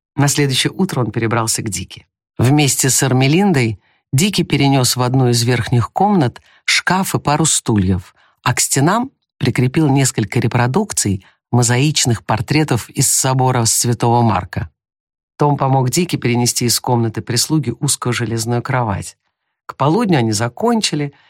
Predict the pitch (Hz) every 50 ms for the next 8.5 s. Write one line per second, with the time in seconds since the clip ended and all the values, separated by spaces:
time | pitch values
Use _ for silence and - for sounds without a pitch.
0 | _ _ - - 151 143 - - 131 143 139 139 139 120 - - 123 113 - 127
1 | 123 123 117 - - 127 131 123 120 127 120 107 117 117 110 - - - 127 117
2 | - - - - 131 120 117 - - 113 - _ - - - - - - - -
3 | _ - - 131 - 135 131 131 135 135 - 127 117 110 113 123 117 117 101 -
4 | 120 113 - 135 131 120 113 107 104 101 101 107 107 - - - 110 110 117 110
5 | 113 113 - - 120 110 113 117 117 107 101 90 92 98 98 - _ _ _ _
6 | _ _ _ _ _ _ _ _ _ _ _ _ _ _ _ - - - 143 147
7 | 143 156 254 277 285 285 269 240 202 165 139 120 107 - 104 - - - 113 107
8 | - - 107 107 101 - 104 90 85 78